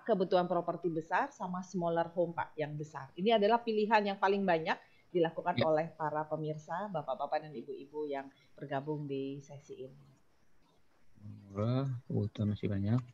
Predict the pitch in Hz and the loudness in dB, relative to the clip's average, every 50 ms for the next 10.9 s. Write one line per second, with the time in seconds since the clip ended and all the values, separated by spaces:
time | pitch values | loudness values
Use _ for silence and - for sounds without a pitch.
0 | - - - - - - _ _ - 120 - - _ _ _ _ _ - - _ | -20 -20 -20 -20 -20 -20 _ _ -14 -14 -14 -18 _ _ _ _ _ -20 -20 _
1 | _ - - _ _ - - - _ - - _ _ _ _ _ _ _ _ _ | _ -20 -20 _ _ -12 -12 -12 _ -16 -20 _ _ _ _ _ _ _ _ _
2 | - - _ _ _ - - - - - - - - - - - - - - - | -20 -20 _ _ _ -20 -20 -20 -20 -20 -20 -20 -14 -12 -12 -12 -12 -14 -16 -16
3 | - - - - - - - - - - - - - - - - - - - - | -8 -6 -4 -4 -4 -6 -10 -20 -20 -20 -20 -20 -18 -18 -18 -18 -20 -20 -20 -20
4 | - - - - - - - - - 214 233 233 233 220 208 214 247 254 - 226 | -20 -20 -20 -20 -20 -20 -12 -4 0 2 4 4 4 4 4 4 4 4 4 4
5 | 214 226 - - 214 - 233 - 208 220 180 - 214 208 208 196 185 196 190 202 | 4 6 6 6 6 6 4 2 4 2 2 2 2 2 2 4 4 6 8 8
6 | 202 202 196 196 - - - 185 185 185 185 185 185 185 180 175 - - - - | 8 10 8 8 6 4 2 2 2 4 6 6 6 6 6 4 2 -2 -6 -20
7 | _ _ _ _ - - - - 175 - 190 202 233 247 220 202 185 180 180 180 | _ _ _ _ -20 -12 -8 -8 -6 -2 -2 -2 0 0 0 -2 0 0 -2 -2
8 | 185 196 214 202 - - 185 180 185 190 185 - 185 196 208 196 185 123 170 175 | 0 -2 -2 -2 0 2 4 6 4 4 4 4 4 4 4 4 2 0 0 -2
9 | 190 180 170 180 - 180 175 - - 196 170 - 180 196 190 185 196 170 185 165 | -2 -2 -2 -2 -2 -2 -2 -2 -2 -2 -2 -2 0 0 0 0 0 -2 0 0
10 | 165 165 - 165 165 156 165 160 156 151 - 143 139 - - - 160 240 | -2 -2 -2 -2 -4 -2 -2 -4 -6 -6 -6 -6 -6 -6 -2 -2 0 -2